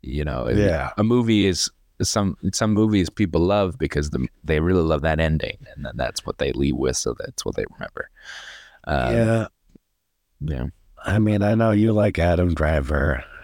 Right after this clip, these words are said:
Speaker 2: He does
Speaker 1: Mm-hmm.
Speaker 2: nothing for me.
Speaker 1: You still have
Speaker 2: Uh,
Speaker 1: yet to watch a movie that he shines in, so.
Speaker 2: And what? <laughs> It's like Penelope Cruz or something, right?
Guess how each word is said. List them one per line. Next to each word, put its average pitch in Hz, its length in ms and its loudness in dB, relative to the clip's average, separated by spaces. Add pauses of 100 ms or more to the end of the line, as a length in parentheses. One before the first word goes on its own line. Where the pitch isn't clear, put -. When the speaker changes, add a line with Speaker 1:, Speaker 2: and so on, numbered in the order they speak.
(120)
Speaker 2:
He - 80 -4
does - 220 2
Speaker 1:
Mm-hmm. 82 80 0
Speaker 2:
nothing 76 320 0
for 71 160 -4
me. 69 500 0 (800)
Speaker 1:
You 76 240 0
still 127 320 2
have 107 180 4
Speaker 2:
Uh, 101 180 0
Speaker 1:
yet 113 260 2
to 107 100 2
watch 101 220 0
a 87 40 2
movie 82 480 2 (280)
that 78 260 0 (160)
he 73 240 -2
shines 67 420 -2
in, 64 320 -2 (220)
so. 57 320 -4 (800)
Speaker 2:
And 80 220 -2
what? 90 440 0
<laughs> - 380 -2
It's - 160 -2
like 98 200 0
Penelope 101 600 2
Cruz 101 420 2
or 82 120 2
something, 80 420 -2
right? 85 320 0